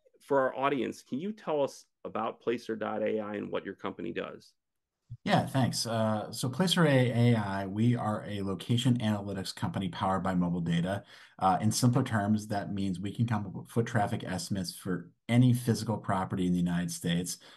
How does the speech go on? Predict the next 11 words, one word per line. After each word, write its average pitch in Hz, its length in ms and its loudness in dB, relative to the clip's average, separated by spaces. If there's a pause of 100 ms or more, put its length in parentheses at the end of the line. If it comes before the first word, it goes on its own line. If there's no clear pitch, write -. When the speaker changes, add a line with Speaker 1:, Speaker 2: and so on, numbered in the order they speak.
(160)
Speaker 2:
uh, 85 220 2
whether 87 320 2
that's 87 220 -2
an 90 100 2
individual 85 420 0
retail 123 400 2
store, 117 440 2
a 104 40 -2
shopping 113 560 0
mall, 101 480 -6
airport, 110 720 2